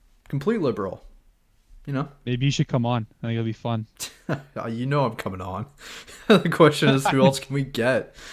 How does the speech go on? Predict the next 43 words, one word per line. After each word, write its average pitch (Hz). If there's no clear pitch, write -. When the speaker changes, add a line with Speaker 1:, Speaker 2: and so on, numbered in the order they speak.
Speaker 1:
to -
play 123
a 117
goddamn 127
Speaker 2:
I'm 156
trying -
to, 156
I'm 147
trying 175
to, 185
I'm 156
trying 175
to 196
bait 160
the 143
audience 135
into, 120
like, 117
being 123
like, 113
"Yeah, 135
yeah, 139
yeah, 117
let's 113
see 139
if 123
we 131
can 120
get 110
Graves 120
on." -
Speaker 1:
Okay, 120
audience, 113
do 117
you, 113
do -
you 117
wanna 117
come 123
on 123
and, 110
you 110
know, 110